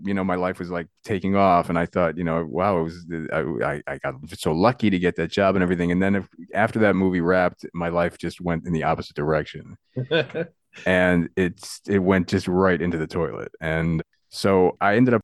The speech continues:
Speaker 1: y-, you know, that movie wrapped, and it's a long story, but I left that production and I made a short after that. I made a live action short.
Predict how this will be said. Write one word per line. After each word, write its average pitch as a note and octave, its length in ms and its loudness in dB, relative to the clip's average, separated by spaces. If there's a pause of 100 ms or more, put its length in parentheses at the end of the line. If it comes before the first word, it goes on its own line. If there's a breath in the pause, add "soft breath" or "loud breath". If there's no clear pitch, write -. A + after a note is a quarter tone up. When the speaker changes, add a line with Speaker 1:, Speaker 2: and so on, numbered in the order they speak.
(120)
Speaker 1:
y-, - 140 -8
you A2+ 240 -6
know, G2+ 120 -2
that B2+ 180 2
movie B2 200 2
wrapped, G#2+ 480 0
and G2+ 160 -2
it's G2 140 -8
a G#2 60 -4
long G2+ 260 0
story, F#2 380 -4
but F2+ 260 -4
I F#2 120 -2
left G2+ 400 -4
that G2 200 -2 (160)
production F#2 600 -4
and E2+ 300 -2
I G2+ 100 2
made A2 180 4
a - 20 2
short G2+ 500 6
after F#2+ 260 -2
that. F#2+ 120 0
I F2 60 0
made F#2 140 0
a F2 40 -2
live F#2+ 240 2
action F#2+ 300 -4
short. E2+ 480 -4